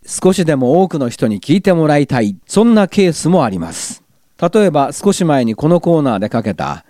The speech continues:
ムード歌謡を今でもやっているタブレット純みたいな、ちょっと風変わりな雰囲気が笑えるっていうね、そんな曲もありましたけども。さて、前置きが長くなりましたが、今週これからかけるのは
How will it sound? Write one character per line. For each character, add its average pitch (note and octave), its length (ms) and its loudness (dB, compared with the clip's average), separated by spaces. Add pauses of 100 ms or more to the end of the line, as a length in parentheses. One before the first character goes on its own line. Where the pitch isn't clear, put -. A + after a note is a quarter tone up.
ム F3 240 4
ー - 20 4
ド F#3+ 120 4
歌 F3 180 -2
謡 C3+ 260 2
を G#2 80 0
今 F#3 240 2
で D#3+ 80 0
も B2 160 0
や G#2 120 -2
っ - 20 -8
て - 180 -4
い G2+ 80 0
る G#2+ 160 0
タ A3+ 220 -2
ブ B3+ 100 2
レ F#3 120 2
ッ - 20 -8
ト A2+ 260 -2
純 C#3 300 2
み A2 80 0
た F#2 160 -4
い E2+ 80 -6
な、 E2 180 -8 (160)
ち - 80 0
ょ B3 40 2
っ - 100 0
と D3+ 100 -2
風 A3+ 260 0
変 A3+ 140 4
わ G#3 80 4
り E3 80 0
な A#2+ 140 -2
雰 A#2+ 180 0
囲 C#3 140 2
気 A2+ 140 -2
が F#2+ 100 -4
笑 D#3+ 340 2
え D#3+ 60 0
る D#3+ 60 2
っ D#3 40 0
て - 160 -8
い F#2 80 -2
う F2 80 -4
ね、 D#3 260 0
そ - 160 -4
ん D#3 100 0
な D3+ 100 0
曲 C3+ 220 -4
も B2+ 120 2
あ B2 60 2
り C#3+ 100 2
ま D3 100 2
し C#3 60 -6
た G#2+ 140 -6
け F2 80 -4
ど D#2 100 -4
も。 C#2 240 -8 (380)
さ - 240 -2
て、 C#3 240 -2
前 C#3+ 300 2
置 E3+ 100 2
き F3 120 -2
が D3 120 2
長 D#3+ 260 2
く C#3+ 80 -4
な B2+ 100 2
り A#2+ 100 2
ま A2+ 100 0
し - 80 -10
た A#2+ 120 0
が、 G3+ 240 2 (180)
今 A3 200 2
週 G3 240 2
こ E3 140 0
れ E3+ 80 2
か E3 100 -2
ら D#3 140 2
か C#3+ 140 -2
け C#3+ 120 -2
る B2+ 80 0
の D#2+ 160 -2
は B2 240 0